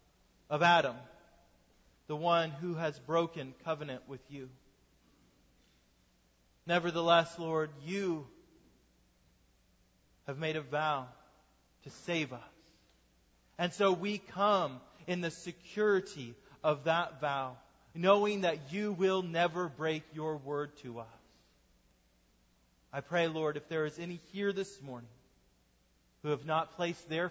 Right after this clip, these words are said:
faith in the vow of your word sealed by the blood of Christ, that even now faith would arise in their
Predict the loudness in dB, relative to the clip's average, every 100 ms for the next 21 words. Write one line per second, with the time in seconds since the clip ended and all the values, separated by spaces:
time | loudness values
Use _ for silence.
0 | -4 -2 -2 -2 -8 -20 -20 _ -8 -6
1 | -2 2 4 4 2 -2 -4 -6 -6 -6
2 | -4 -2 -4 -10 -8 -6 -6 -6 -6 -6
3 | -4 -4 -4 -8 -12 -10 -10 -14 _ _
4 | _ _ _ _ _ _ _ _ -4 -4
5 | -4 -2 -4 -2 0 0 -2 0 0 0
6 | -4 -6 0 2 2 2 -4 -8 -8